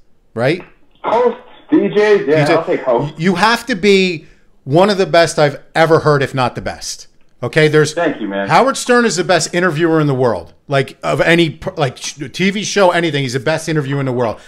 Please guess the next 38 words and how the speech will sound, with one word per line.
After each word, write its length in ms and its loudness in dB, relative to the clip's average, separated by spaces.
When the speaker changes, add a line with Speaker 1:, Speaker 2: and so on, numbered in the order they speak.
Speaker 1:
I 60 -2
really 360 2
think 340 -4
you're 120 -4
the 80 0
best 260 -2
D 140 -4
J 220 -4
that, 220 -6
like, 240 -8
ever 220 -4
existed, 460 -10
because 320 2
you're 100 4
fucking 540 2
hilarious. 720 4
Like, 180 -4
you 100 -2
make 380 0
me 140 -4
laugh 380 0
in 100 -4
my 140 -4
car. 400 -2
Nobody 480 2
else 180 0
does 220 -2
that. 320 -12
Kane's 340 0
got 160 4
a 40 4
great 300 2
voice. 300 -2
Kane's 320 -4
awesome. 560 -2
Um, 500 -2
Booker's 380 2
awesome. 520 -2